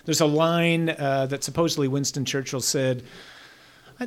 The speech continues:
sometime in the nineteen fifties or the sixties, I think, shortly before he died maybe, and someone asked him, you know, "If you could live one year over and over again, what year would it be?" And he said, "It would be nineteen forty-one every year." And they were like, "What?"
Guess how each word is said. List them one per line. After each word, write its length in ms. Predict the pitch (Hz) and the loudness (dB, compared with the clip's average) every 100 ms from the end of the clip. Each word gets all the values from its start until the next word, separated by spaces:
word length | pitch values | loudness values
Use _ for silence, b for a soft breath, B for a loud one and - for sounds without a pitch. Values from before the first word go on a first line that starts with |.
| - | -4
sometime 340 | - 254 294 285 | -2 0 2 2
in 40 | |
the 60 | 156 | 4
nineteen 360 | 143 147 165 - | 2 2 -2 -2
fifties 520 | 151 139 147 135 123 | -2 -2 -4 -4 -4
or 40 | |
the 100 | 110 | -4
sixties, 640 | - - 135 - 110 104 | -4 -4 -6 -8 -8 -8
I 40 | 113 | -6
think, 240 | 123 110 | -6 -6
shortly 260 | - 156 139 | -6 -6 -6
before 240 | 120 139 | -6 -6
he 80 | 117 | -4
died 340 | 113 110 113 113 | -4 -4 -4 -4
maybe, 400 | 113 110 110 110 | -4 -4 -4 -4
and 80 | |
someone 240 | - 135 117 | -6 -6 -6
asked 320 | 113 113 - | -6 -8 -6
him, 80 | 113 | -6
you 80 | 120 | -6
know, 60 | |
"If 120 | 120 | -8
you 60 | 208 | -8
could 140 | 196 | -6
live 180 | 139 127 | -6 -6
one 180 | 110 117 | -4 -2
year 220 | 113 107 | -2 -4
over 280 | 95 107 110 | -6 -10 -10
and 100 | 101 | -10
over 200 | 98 104 | -12 -14
again, 260 | 90 95 110 | -14 -16 -14
what 160 | 113 - | -16 -12
year 160 | 101 104 | -12 -12
would 160 | - | -16
it 120 | - | -18
be?" 160 | - - - | -18 -16 -10
And 80 | |
he 80 | 120 | -6
said, 260 | - 131 120 | -4 -4 -6
"It 60 | 131 | -8
would 120 | 117 | -8
be 100 | 117 | -8
nineteen 420 | 117 113 - 120 | -8 -8 -10 -12
forty-one 540 | - 120 - 73 - | -10 -12 -10 -12 -14
every 240 | 67 - - - | -16 -18 -20 -20
year." 140 | - - _ _ - | -20 -20 _ _ -20
And 100 | - | -16
they 60 | 113 | -14
were 80 | 113 | -10
like, 220 | - - | -12 -10
"What?" 480 | 101 92 226 320 | -10 -4 -4 -4